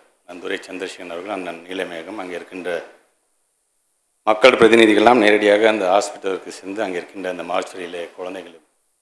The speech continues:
ஏறத்தாழ பதினோரு சடலங்கள் அந்த மார்ச்சரியில் இருந்தது.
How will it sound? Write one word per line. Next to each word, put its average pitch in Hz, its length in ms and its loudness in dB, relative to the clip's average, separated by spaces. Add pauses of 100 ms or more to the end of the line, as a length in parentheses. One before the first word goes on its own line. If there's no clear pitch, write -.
(760)
ஏறத்தாழ 98 480 0
பதினோரு 107 420 -4
சடலங்கள் 98 540 -4 (160)
அந்த - 180 -20
மார்ச்சரியில் - 420 -18
இருந்தது. 82 80 -20